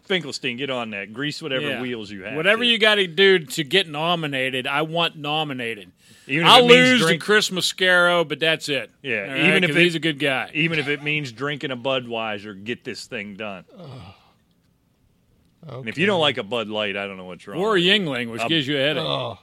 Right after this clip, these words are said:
Speaker 1: Bud Light Platinum. Have you had that one? Delicious.
Speaker 2: Anyway.
Speaker 1: In a fancy purple bottle, I feel like a millionaire.
Speaker 2: Somehow, Phil Mickelson won the two thousand and twenty-one P G A Championship on Sunday under these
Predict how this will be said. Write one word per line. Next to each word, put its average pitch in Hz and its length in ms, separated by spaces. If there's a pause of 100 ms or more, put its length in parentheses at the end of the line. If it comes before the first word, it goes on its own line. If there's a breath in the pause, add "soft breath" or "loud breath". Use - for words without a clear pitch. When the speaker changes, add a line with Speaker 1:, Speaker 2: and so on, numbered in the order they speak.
Speaker 1:
Bud 151 240
Light 139 280
Platinum. 113 600
Have 110 100
you 98 120
had 117 240
that 107 260
one? 120 160 (1080 soft breath)
Delicious. 104 680
Speaker 2:
Anyway. 139 360 (120)
Speaker 1:
In 107 120
a - 20
fancy 110 400
purple 110 340
bottle, 98 380
I 87 80
feel 117 180
like 101 140
a 80 60
millionaire. 87 540 (120)
Speaker 2:
Somehow, 156 800
Phil 185 380
Mickelson 160 680
won 156 240
the 139 80
two 180 300
thousand 156 500
and 127 160
twenty-one 147 540
P 147 260
G 127 200
A 135 120
Championship 123 800
on 120 180
Sunday 123 540
under 127 260
these 135 240